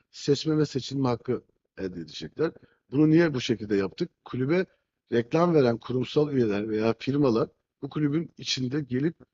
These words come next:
e, verdiği paranın nereye gittiğini sorgulayabilmeleri için böyle bir, e, kurumsal üyelik çalışmasına başladık. Bu çalışmanın da, e, hukuksal altyapısı,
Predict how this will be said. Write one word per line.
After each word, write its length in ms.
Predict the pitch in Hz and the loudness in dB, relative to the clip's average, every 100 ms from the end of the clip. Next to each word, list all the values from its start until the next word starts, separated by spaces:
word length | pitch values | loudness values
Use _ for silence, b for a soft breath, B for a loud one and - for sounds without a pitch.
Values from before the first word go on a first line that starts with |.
| _ - | _ -8
e, 180 | 123 123 | -4 -2
verdiği 360 | 131 127 151 | 0 0 0
paranın 440 | 135 135 135 127 127 | 0 0 0 0 2
nereye 180 | 143 | 2
gittiğini 520 | 143 139 - 104 107 156 _ _ | 2 -2 -8 -6 -6 -8 _ _
sorgulayabilmeleri 880 | - 151 147 147 151 139 143 143 139 | -2 4 4 4 4 4 2 2 0
için 300 | 123 - 190 _ _ _ _ | -2 -4 -8 _ _ _ _
böyle 200 | 147 147 | 0 0
bir, 120 | 139 156 | 0 -4
e, 560 | - 139 123 123 113 | -8 -8 -6 -6 -8
kurumsal 420 | - 135 127 139 | -4 -4 0 -2
üyelik 220 | 135 135 - | 0 -2 -2
çalışmasına 540 | 127 113 - 123 113 | -4 -6 -10 -6 -4
başladık. 360 | 95 - 92 - _ _ _ _ _ _ 135 | -4 -8 -16 -18 _ _ _ _ _ _ -6
Bu 60 | |
çalışmanın 560 | 135 151 143 147 143 139 | 0 0 2 2 2 2
da, 120 | 139 | 0
e, 180 | 135 123 120 120 113 - _ _ _ | -2 -6 -6 -6 -8 -12 _ _ _
hukuksal 440 | 120 127 - 127 131 | -20 -20 -6 -4 -2
altyapısı, 640 | 123 135 123 - 127 | -4 -6 -8 -8 -6